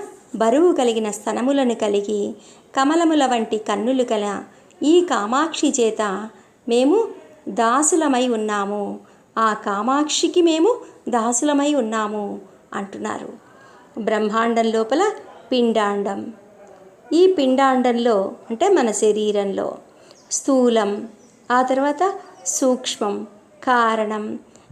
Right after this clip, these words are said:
ఇలా వీటి లోపల ప్రత్యేగాత్మగా ఉన్నది. అన్నిటినీ నడుపుతున్న తల్లి ఆ తల్లియే. స్థూల శరీరం, కంటితో చూస్తూ ఉన్న శరీరం స్థూల శరీరం,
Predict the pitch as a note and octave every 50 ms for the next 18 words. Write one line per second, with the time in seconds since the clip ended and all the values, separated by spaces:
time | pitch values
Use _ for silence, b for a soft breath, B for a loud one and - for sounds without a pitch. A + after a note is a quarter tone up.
0 | - - B3 B3+ A#3+ A3+ G3 F#3 F#3+ - B B B B B B B B - A#3
1 | D4+ F4 F#4+ F#4 E4 C#4 A#3+ A#3+ A#3+ A#3+ B3+ C#4+ C4 A3+ G#3+ G#3 G#3+ A#3+ - -
2 | - - - B3 B3 B3 - - D4 C#4 C4+ B3 - - - A#3+ A#3 A#3 A#3 A3+
3 | A3 A3 G#3+ G#3+ A3 - G#3+ G3+ G3 G3+ G#3+ G#3 B B B B _ _ _ _
4 | _ _ _ _ _ _ _ _ B3+ C#4+ D#4+ E4 F4+ F4 D#4+ D#4+ C4+ A3+ A3+ A#3
5 | A#3+ - - - - - A#3 A#3 A#3 A#3 A3 B3+ - D#4 D4+ D4+ D#4 D4 C#4+ C4
6 | A3+ B3+ A3+ G3+ G3+ G#3+ A3 G#3 G3 G#3 A3 A3 - - - - - A3+ A#3 A3
7 | A3 - G#3+ G3 F#3+ F#3+ F#3+ F#3+ F#3+ - - - - - B B B B B B
8 | B B - - - - C#4+ C#4+ D#4+ F4+ F4 - - C#4 B3+ B3 A#3 A#3 A3+ G#3+
9 | G3 G3 - - - _ _ _ _ _ _ - - A3+ G#3 G#3 B3+ B3 - B3+
10 | A#3+ A#3+ B3 A#3+ A#3 - - - A#3+ A#3 A3+ G#3+ G#3 G3+ G3+ G#3+ G3+ A3 A3+ A#3
11 | D4 E4+ F#4+ F#4+ B B B B B B - - - - D#4+ E4+ F#4 G4 F4+ -
12 | - G3+ G3 G3+ F#3+ G3 - - -